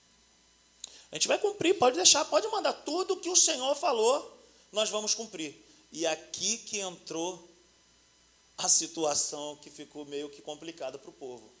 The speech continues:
Porque, humanamente falando, ninguém consegue cumprir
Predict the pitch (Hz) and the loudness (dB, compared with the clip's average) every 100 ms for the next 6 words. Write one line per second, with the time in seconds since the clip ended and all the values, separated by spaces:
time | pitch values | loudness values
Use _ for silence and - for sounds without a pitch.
0 | - 165 - 175 160 - - - - - | -14 -14 -6 -4 -4 -6 -20 -20 -18 -12
1 | 170 190 185 175 226 208 - 180 185 220 | -8 -6 -4 -6 -6 -6 -4 -4 -4 -4
2 | 185 180 226 196 190 220 220 202 - 180 | -6 -6 -8 -4 -6 -6 -4 -2 2 2
3 | 175 170 180 220 226 - 180 196 | 0 -4 -10 -8 -8 -6 -4 -4